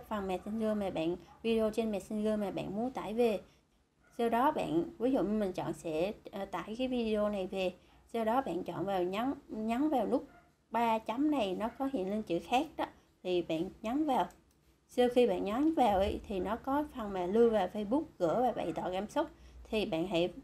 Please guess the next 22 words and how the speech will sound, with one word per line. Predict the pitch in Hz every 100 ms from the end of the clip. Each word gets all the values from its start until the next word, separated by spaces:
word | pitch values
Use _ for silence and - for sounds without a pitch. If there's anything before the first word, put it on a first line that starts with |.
| -
chọn | 147 127 202
vào, | 202 185 180 - - -
ừm, | 196 185 180 170 180 -
mục | 196 180 185
là | 180
lưu | 226 240
vào | 226 190 190
Facebook. | 220 233 320 - - - _ _ _ -
Khi | 240
mà | 226
chọn | 202 165 170 185
lưu | 214 220
vào | 214
Facebook, | 180 202 - 226
nó | 233
sẽ | 262 220
hiện | 180
cái | 208 226
mục | -
này | 196 175 175
thì | 180
bạn | 180